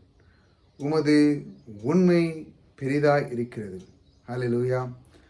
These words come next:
இரக்கம் செய்கிறவர், அவருடைய இரக்கத்துக்கு முடிவில்லை. அவர் சொல்கிறார், "நான் உன்னோடு கூட இருந்து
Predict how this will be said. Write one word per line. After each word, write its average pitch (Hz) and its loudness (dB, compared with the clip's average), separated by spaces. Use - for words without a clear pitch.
இரக்கம் 202 2
செய்கிறவர், 139 0
அவருடைய 123 -2
இரக்கத்துக்கு 185 0
முடிவில்லை. 127 0
அவர் 147 4
சொல்கிறார், 165 4
"நான் 131 -2
உன்னோடு 151 2
கூட 147 0
இருந்து 127 -2